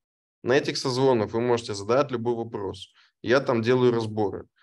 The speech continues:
А, я, соответственно, вам там советую, м, и помогаю, да, там, а, соответственно, курс, он вживую идёт. Но так как, э, я не могу сто-пятьсот раз там объяснять одно и то же, поэтому есть лекционная часть, да, то есть там я заебись всё круто, классно рассказал,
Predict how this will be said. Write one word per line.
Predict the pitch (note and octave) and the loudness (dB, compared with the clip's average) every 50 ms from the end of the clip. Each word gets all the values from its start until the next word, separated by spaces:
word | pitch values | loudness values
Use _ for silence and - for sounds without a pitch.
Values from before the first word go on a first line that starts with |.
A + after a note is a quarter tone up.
| _ _ _ _ _ _ _ | _ _ _ _ _ _ _
А, | - - F#2+ G2+ G2+ G2 F#2+ F#2+ | -8 -6 -6 -4 -4 -4 -4 -4
я, | G2 F#2+ A2 B2 C3 C3+ C3+ B2+ A2 D#2 D2 F2+ G#2 | -2 0 0 2 2 2 2 2 0 0 -2 -2 -4
соответственно, | A2 - - - A#2 A#2+ A#2 A#2+ A#2+ A2 G#2 | -6 -8 -4 -2 -2 -2 -2 -4 -6 -4 -2
вам | A2+ A#2+ A#2+ A#2+ | -2 -4 -4 -4
там | A#2 A2 | -6 -6
советую, | A2+ A2+ - A2 G#2 A#2 B2 B2 B2 B2 A#2 G#2+ - F2 - - | -6 -8 -8 -4 0 0 0 2 0 -2 -2 -2 -4 -8 -14 -16
м, | - - G#2 G#2 G#2 G2+ G2+ G2 F#2 C#2+ | -14 -12 -8 -8 -6 -6 -6 -6 -6 -6
и | G#2+ A2 G#2+ | -6 -6 -6
помогаю, | G2 F#2+ G#2+ G#2+ A2 G#2+ G2 G#2+ G2+ F#2+ F#2 F2+ F2+ | -6 -4 -2 -2 -2 0 0 0 0 0 -2 -4 -4
да, | G2+ G2+ | -4 -4
там, | F#2 - F2+ F#2 - - | -4 -4 -8 -8 -8 -8
а, | G#1+ G#1+ - | -10 -10 -10
соответственно, | - - - - - A2 A2+ A2+ A2+ A2 A2 G#2+ G#2 F#2+ G#2 - - - _ _ _ _ _ _ _ _ _ _ | -12 -14 -8 -4 -2 -2 -2 -2 -2 -2 0 0 0 -2 -6 -14 -20 -20 _ _ _ _ _ _ _ _ _ _
курс, | - D3 D#3 F#3 F#3+ F3+ - - - | -2 2 2 4 2 2 -2 -2 0
он | A#2 B2+ C3+ C3+ A#2+ | 2 2 2 2 0
вживую | A2 A2 A2 A#2 A2 A2+ A2+ A2 G2+ F#2 F#2 F#2+ - - | -2 -2 -2 0 0 -2 -2 -2 -2 -4 -6 -8 -12 -14
идёт. | - G2 G2 G2 F#2 F#2 - - _ _ _ _ - | -10 -6 -4 -4 -4 -6 -8 -16 _ _ _ _ -8
Но | A2+ A2+ A2+ | -6 -4 0
так | A#2+ D3 D3 - | 2 0 2 2
как, | B2 A#2 A#2+ - | 0 -4 -4 -2
э, | F#2+ A2 A2 G#2+ G#2+ G#2 G#2+ | 0 2 2 2 2 2 2
я | A2 A#2+ B2 | 2 4 4
не | A#2 A#2 A2+ | 4 2 0
могу | A#2+ B2+ B2+ A#2 A#2 | 0 0 -2 -2 -4
сто-пятьсот | A2+ A#2 - A2+ - - G#2+ - - G2+ - | -4 -4 -8 -8 -8 -10 -12 -12 -8 -4 0
раз | A#2+ A#2+ A#2 A#2 | 2 2 0 0
там | A#2+ A2+ G2+ G2 | -4 -8 -6 -6
объяснять | G2 G2 G2+ G#2 - A#2+ A2+ A2 A2+ | -6 -6 -8 -6 -4 -2 -2 -2 -2
одно | G#2+ G2+ G#2+ A2+ | -4 -2 0 -2
и | A2+ | 0
то | A2 C3 D#3+ | 0 0 0
же, | F3 D#3 C3+ | 0 0 0
поэтому | - - A2+ A2 A2+ G#2 G#2+ | 0 2 0 0 0 -2 -4
есть | A2 A#2 A#2+ A#2+ A#2+ A2+ | -2 -2 -2 -2 -4 -4
лекционная | A2+ A2+ - - - - D#3 E3+ F3+ F3+ E3+ E3 D#3 | -4 -4 -4 -4 -4 0 2 4 4 4 4 2 2
часть, | - - D3+ C#3+ C#3 C3+ - - - A2 | 2 2 2 2 2 0 -6 -14 -8 -2
да, | A2 A#2+ B2 A#2 | 0 0 0 -2
то | A#2+ A#2 | -4 -8
есть | G2+ - _ | -14 -10 _
там | - A#2 A#2 A2+ | -2 -2 0 0
я | A2 A2 A2 G#2+ G2+ - - F#2+ | 2 2 2 2 0 -2 -6 -8
заебись | G#2+ G#2 A#2 B2 A#2+ B2+ A#2 A#2 - | -10 -8 -8 -6 -4 -4 -4 -4 -4
всё | - G#2+ | -6 -6
круто, | F#2 - - B2 B2 A#2+ - A2 | -6 -4 -4 -4 -2 -2 -4 -4
классно | G2+ - A#2 A2+ A2 A2+ A2 G#2 G#2 | 0 2 2 2 2 0 -2 -4 -4
рассказал, | G#2 G#2 - - - A#2+ B2 D3 E3 E3+ F3 F3+ F3 | -4 -6 -6 -4 -2 0 2 4 4 4 2 0 -4